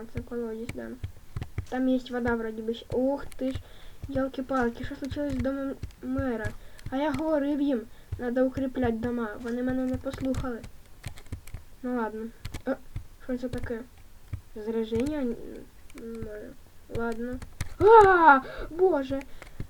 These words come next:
Ось о, що це таке? Це проткнутий скелет. Що тут вообще происходит? Ладно.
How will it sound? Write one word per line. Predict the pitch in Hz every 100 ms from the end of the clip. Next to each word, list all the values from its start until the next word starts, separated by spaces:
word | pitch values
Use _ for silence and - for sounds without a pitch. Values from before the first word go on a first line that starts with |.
| - - - - - - - - - -
Ось | 294 311
о, | 339
що | 285 277
це | 269
таке? | 262 262 254 - - - - - -
Це | 311
проткнутий | - 359 359 349 359
скелет. | 349 - 359 294 233 - - - - - - - - - -
Що | - 403
тут | 403
вообще | 403 392
происходит? | 415 415 403 - 349 262 220 254 - - - - - - - - - -
Ладно. | 277 269 240 254 269